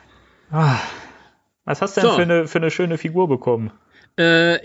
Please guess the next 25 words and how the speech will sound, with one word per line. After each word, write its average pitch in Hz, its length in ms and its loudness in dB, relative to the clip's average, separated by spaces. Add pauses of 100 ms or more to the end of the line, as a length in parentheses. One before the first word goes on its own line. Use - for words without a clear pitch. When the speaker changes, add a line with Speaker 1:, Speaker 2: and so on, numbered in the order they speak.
(160)
Speaker 2:
die 175 400 -4
packe 208 280 -4
ich - 60 -4
ja 175 80 4
jetzt 185 220 2
nicht 147 160 2
aus, 139 340 0
weil 123 380 -2
wir 147 100 0
wollen 147 160 4
ja 151 60 2
jetzt 131 240 -2
irgendwie 131 380 -2
vorwärts 143 420 0
kommen. 107 320 -4 (180)
Speaker 1:
<laughs> 139 320 0
Was? 131 480 -6 (100)
Du 117 140 0
hetzt - 300 -4
immer 175 100 0
Speaker 2:
Aber, 220 220 4
Speaker 1:
so 269 60 2
durch - 100 0
diesen 120 240 -2
Podcast. 214 680 0